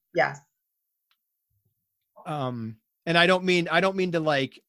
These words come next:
Speaker 2: maybe kid is the wrong way to put it, because that sort of puts responsibility on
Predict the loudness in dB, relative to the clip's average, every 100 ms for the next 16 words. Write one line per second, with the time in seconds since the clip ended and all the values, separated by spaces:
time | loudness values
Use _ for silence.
0 | _ -6 -4 -4 -4 -6 -6 -8 -6 -6
1 | -6 -10 -10 -12 -12 -14 -18 -12 -10 -10
2 | -10 -12 -12 -14 -14 -16 -16 -12 -10 -10
3 | -10 -10 -10 -12 -12 -12 -12 -16